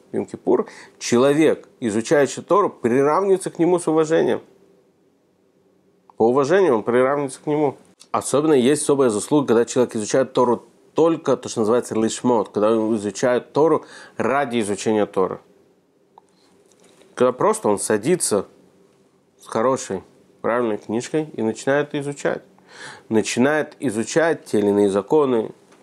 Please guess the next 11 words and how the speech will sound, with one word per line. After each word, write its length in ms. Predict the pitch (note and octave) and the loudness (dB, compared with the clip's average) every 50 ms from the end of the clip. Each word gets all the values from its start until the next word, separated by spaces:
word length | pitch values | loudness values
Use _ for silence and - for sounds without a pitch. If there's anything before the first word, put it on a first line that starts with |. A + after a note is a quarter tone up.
| _ _ | _ _
те 180 | - G#2+ G2+ G2+ | -2 0 0 2
или 640 | G2+ G2+ G#2 G#2 G#2 G#2+ G#2+ G#2 G#2+ G#2+ G#2+ G#2+ | 2 2 2 4 4 4 4 4 4 4 4 4
иную 320 | G#2+ A2+ A2+ A#2 A#2 A2+ A2+ | 4 4 4 4 4 4 4
мудрость, 520 | A2+ C3 D#3 E3 D3 B2+ A#2+ B2 A2+ - | 4 4 4 4 2 2 0 0 0 0
которая 480 | - B2 - - A#2+ A2+ A#2 A2 A2 G#2+ | -4 -4 -2 0 0 2 2 2 2 0
есть 240 | G#2 G#2 G2+ - - | 0 0 -2 -2 -4
в 60 | - | -4
Торе. 340 | - G2+ F2+ F2 F2 - - _ _ _ - | 0 0 0 0 -2 -6 -10 _ _ _ -2
Он 160 | - B2 C#3 | 0 2 2
это 220 | C#3 B2+ - B2 A#2+ | 2 0 0 -2 -4
изучает. 480 | G#2+ A2 G#2 - - - - - - | -4 -4 -8 -6 -6 -6 -6 -8 -10